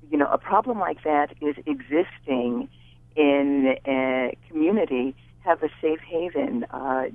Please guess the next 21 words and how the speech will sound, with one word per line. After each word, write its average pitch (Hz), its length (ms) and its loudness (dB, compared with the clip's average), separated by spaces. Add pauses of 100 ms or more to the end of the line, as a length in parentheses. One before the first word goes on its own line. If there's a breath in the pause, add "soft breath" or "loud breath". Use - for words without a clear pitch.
you 143 120 2
know, 135 160 2 (680)
for 151 100 0
me, 156 140 4
it 139 60 0
would 143 180 2
be 131 300 0
a 139 40 -6
church, - 340 -4 (200)
you - 60 -14
know, 127 80 0
the 135 100 -2
churches, - 560 -4 (400 soft breath)
or 185 180 4
any 165 200 4
religious 151 480 0
institution 139 800 -2
that 135 220 2
has 131 180 -2
an 135 160 -4
outreach 139 460 -2